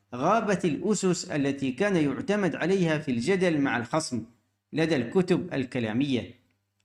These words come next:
بمعنى أنه إذا كان لعلم الكلام الشيعي دور التحكم في الفقه كما يظهر حول القضايا السياسية،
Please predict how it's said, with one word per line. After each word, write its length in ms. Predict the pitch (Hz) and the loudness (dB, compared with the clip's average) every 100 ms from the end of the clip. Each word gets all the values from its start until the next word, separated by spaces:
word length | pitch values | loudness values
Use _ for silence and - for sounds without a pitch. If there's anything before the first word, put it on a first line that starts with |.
| - | -2
بمعنى 360 | 147 208 190 | 2 4 4
أنه 420 | 170 196 214 165 143 | 2 2 4 4 2
إذا 240 | 131 123 | 2 0
كان 320 | 123 208 165 | 0 0 2
لعلم 280 | 139 196 208 | 2 0 2
الكلام 440 | 156 - 160 175 | 0 0 2 2
الشيعي 640 | 139 - 180 175 135 120 - - _ _ | 2 0 -2 0 0 0 -4 -18 _ _
دور 340 | - 208 196 | 2 4 4
التحكم 600 | 151 - 135 190 180 156 123 | 2 0 0 0 0 -2 0
في 120 | 220 | 0
الفقه 440 | 220 185 175 - - _ _ | 0 0 -2 -4 -18 _ _
كما 260 | 143 139 131 | -2 0 2
يظهر 360 | 202 180 151 | 2 2 0
حول 220 | - 190 185 | 0 0 0
القضايا 460 | 143 139 156 226 | -2 -2 0 0
السياسية، 920 | 247 - 170 151 160 143 147 139 151 | 0 -2 -2 0 -2 0 0 -2 -6